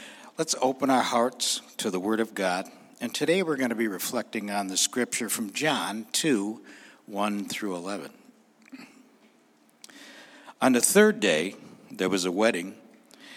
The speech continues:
in Cana of Galilee. Jesus' mother was there,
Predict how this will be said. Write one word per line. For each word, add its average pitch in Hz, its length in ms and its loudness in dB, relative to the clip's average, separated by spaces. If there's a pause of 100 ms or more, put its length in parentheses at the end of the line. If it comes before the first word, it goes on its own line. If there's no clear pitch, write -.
(680)
in 104 240 -2 (260)
Cana 151 380 4
of 110 180 2
Galilee. 92 560 0 (640)
Jesus' 175 580 0
mother 175 260 4
was 78 260 -6
there, - 260 -14